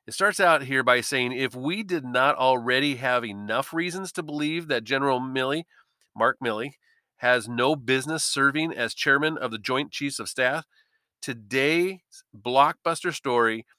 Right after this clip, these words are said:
in the Washington Post, uh, excerpted from the Bob Woodward, Robert Costa book Peril, should confirm this. Any Congress worth, worthy of the name in, in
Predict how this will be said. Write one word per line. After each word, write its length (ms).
in 100
the 60
Washington 480
Post, 480
uh, 140
excerpted 600
from 540
the 320
Bob 300
Woodward, 640
Robert 300
Costa 340
book 240
Peril, 400
should 600
confirm 720
this. 460
Any 200
Congress 720
worth, 320
worthy 380
of 420
the 120
name 520
in, 280
in 340